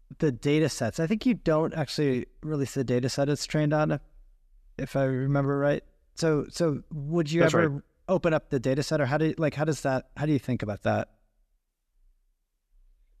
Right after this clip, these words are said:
Speaker 2: Yeah, I mean, we've released, uh, quite, quite a few data sets over the years. Um, in this case, like, you know, we,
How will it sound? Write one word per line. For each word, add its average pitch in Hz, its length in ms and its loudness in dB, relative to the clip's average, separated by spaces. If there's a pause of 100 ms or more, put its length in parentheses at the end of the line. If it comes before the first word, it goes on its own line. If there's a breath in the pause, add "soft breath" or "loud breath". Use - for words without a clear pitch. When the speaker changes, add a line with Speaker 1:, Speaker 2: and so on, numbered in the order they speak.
(120)
Speaker 2:
Yeah, 196 100 4
I 190 40 4
mean, 196 140 2
we've 208 160 0
released, 151 460 2
uh, 113 440 2
quite, 110 240 -2 (120)
quite 139 140 0
a 110 40 0
few 113 80 0
data 104 220 0
sets 104 240 -2
over 98 160 -4
the 92 100 -6
years. 90 460 -8 (360)
Um, 92 380 -20 (220)
in 135 80 4
this 151 160 2
case, 123 320 2
like, 104 200 0
you 110 60 0
know, 101 100 0
we, 101 320 -4